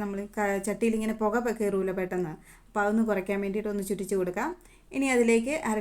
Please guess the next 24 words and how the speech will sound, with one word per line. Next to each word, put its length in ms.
ടീസ്പൂൺ 420
കടുക് 240
ഇട്ട് 140
കൊടുക്കാം. 340
കടുക് 260
ഒന്ന് 160
പൊട്ടി 220
വരുമ്പോൾ 300
അതിലേക്ക് 320
അര 140
ടീസ്പൂൺ 420
ഉലുവയും 320
കൂടി 160
ഇട്ട് 160
പൊട്ടിച്ചെടുക്കാം. 560
ഇനി 180
നമ്മൾ 220
അരിഞ്ഞു 260
വെച്ചിരിക്കുന്ന 440
ഇഞ്ചിയും 320
വെളുത്തുള്ളിയും 420
കൂടി 180
ചേർത്ത് 280
കൊടുക്കാം. 320